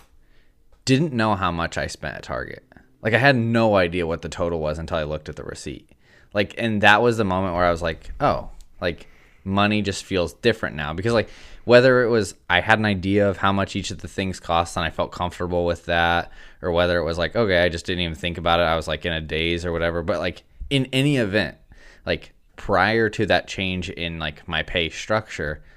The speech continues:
I would have definitely paid very close attention to that, like, exact dollar amount.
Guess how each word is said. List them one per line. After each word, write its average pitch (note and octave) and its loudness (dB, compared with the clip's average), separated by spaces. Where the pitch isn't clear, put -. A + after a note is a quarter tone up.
I G2+ 4
would A2+ 4
have F#2+ -2
definitely F#2 2
paid D#2 -4
very F#2+ 4
close F2 -4
attention D#2+ -10
to E2+ -12
that, D#2+ -4
like, D2+ -10
exact F2+ -4
dollar B1+ -4
amount. G#1 -18